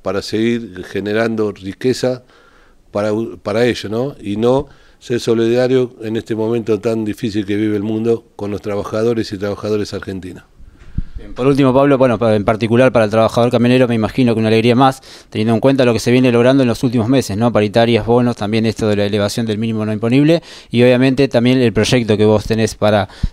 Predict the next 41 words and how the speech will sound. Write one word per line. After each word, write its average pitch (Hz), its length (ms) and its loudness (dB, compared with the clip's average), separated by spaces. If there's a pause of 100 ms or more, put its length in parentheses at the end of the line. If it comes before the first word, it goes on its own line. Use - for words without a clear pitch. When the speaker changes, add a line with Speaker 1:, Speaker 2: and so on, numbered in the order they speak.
(120)
Speaker 2:
llevar 117 200 4
adelante, 113 600 2
eh, - 20 -2
lo 101 140 2
que 107 80 0
es - 100 -2
el 107 60 -2
pago 110 180 4
universal 107 520 2
de 104 80 2
las 101 160 0
asignaciones. 104 400 -2
Así 104 140 -2
que 127 260 2 (100)
un 135 100 4
mensaje 120 380 4
para 110 180 4
ellos 117 180 0
que 113 60 0
le 107 80 2
podríamos 104 360 2
decir. 90 240 -4 (380)
Speaker 1:
No, 123 380 -2
eh, 107 400 -6
que 113 160 -6 (180)
a 107 100 -8
pesar 123 320 -2
de 135 60 2
este 127 160 -2
momento 120 360 0
difícil, 139 520 0
la 104 100 0
conducción 110 440 -2
del 113 120 2
gremio 120 320 2
sigue 131 260 0
defendiendo 113 540 -2
los 104 120 -4
puestos 107 300 -6
de - 20 -10
trabajo, 123 560 -6